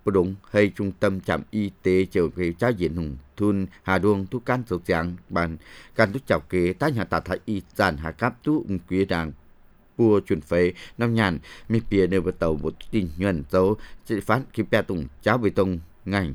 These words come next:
diệt thun, chung cái xuân vận, mi bút xuống miền, màn thấy liệm, tú, đùa nó cái này phó khốn,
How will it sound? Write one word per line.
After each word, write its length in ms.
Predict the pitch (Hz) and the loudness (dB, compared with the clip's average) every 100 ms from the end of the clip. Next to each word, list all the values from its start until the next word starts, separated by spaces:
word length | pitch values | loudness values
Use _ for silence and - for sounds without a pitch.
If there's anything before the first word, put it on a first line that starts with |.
| - | -6
diệt 180 | 85 85 | -6 -2
thun, 240 | 104 101 80 - | 0 0 -2 -2
chung 180 | 107 90 | 0 0
cái 120 | 92 | -2
xuân 160 | - 101 | -2 -2
vận, 240 | 80 73 | 0 -2
mi 60 | 78 - | -4 -6
bút 100 | 117 | -6
xuống 200 | - 82 | -4 -4
miền, 140 | 98 80 - - | -4 -4 -8 -8
màn 260 | 87 85 67 | -4 -4 -2
thấy 120 | 85 | -2
liệm, 200 | 90 87 - - - | 0 0 -2 -16 -8
tú, 220 | - 143 135 - - | 0 0 -2 -10 -4
đùa 200 | 120 113 | 4 4
nó 120 | 107 | 4
cái 140 | - 92 | 0 -2
này 180 | 87 | -2
phó 260 | - 113 110 - | -2 0 -2 2
khốn, 220 | 135 | 2